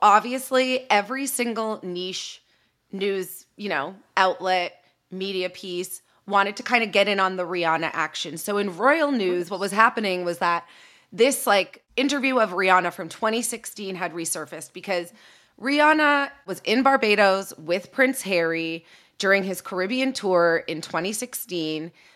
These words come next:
where they were doing, uh, they both got tested for H I V to kind of encourage and bring awareness to the safety around getting tested in the country.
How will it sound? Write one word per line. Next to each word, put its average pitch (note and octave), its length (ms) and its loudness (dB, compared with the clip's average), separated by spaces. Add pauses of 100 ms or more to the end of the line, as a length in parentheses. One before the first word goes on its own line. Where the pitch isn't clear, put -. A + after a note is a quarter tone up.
where F#3 220 4
they F#3 180 2
were F#3 120 -2
doing, F3+ 680 0
uh, D#3+ 140 6
they F#3+ 100 -2
both G#3+ 180 -2
got G#3+ 160 2
tested G3+ 400 -6
for - 140 -12
H E3 220 -8
I D#3 100 -4
V A2 220 -14
to - 120 -12
kind F3 220 -6
of F3 140 -6
encourage G#3+ 540 0
and E3+ 160 -8
bring G3+ 180 -2
awareness F3+ 460 0
to - 140 -12
the D#3+ 80 -14
safety D#3+ 640 -8
around D3+ 300 -2
getting D3 220 -6
tested C#3 560 -8 (100)
in D3+ 340 -6
the F3 80 -12
country. - 500 -14